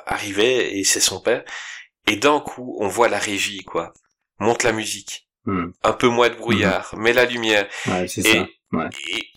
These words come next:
Speaker 1: et c'est tellement, euh, c'est, voilà, c'est tellement factice, et en même temps, la manière dont lui le vit, et les gens le voient. Parce que les gens qui, eux, voient à la télé, euh, le Truman Show,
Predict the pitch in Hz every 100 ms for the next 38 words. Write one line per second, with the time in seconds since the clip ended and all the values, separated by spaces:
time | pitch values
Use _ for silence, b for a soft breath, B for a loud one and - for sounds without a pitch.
0 | - 131 - 143 - 180 170 180 180 165
1 | - 117 113 113 113 113 - - 127 110
2 | 110 B B B B 127 165 160 - -
3 | 165 151 151 - 175 - - 196 - -
4 | - 127 127 139 131 - 185 147 113 120
5 | 135 135 113 113 147 160 135 120 147 165
6 | 107 104 104 160 208 127 101 127 180 -
7 | B B B B B - - 135 127 123
8 | 190 185 - 123 175 147 110 117 107 -
9 | _ _ - 104 104 - 110 101 117 104
10 | - _ - - 95 - 107 92 90 151
11 | 180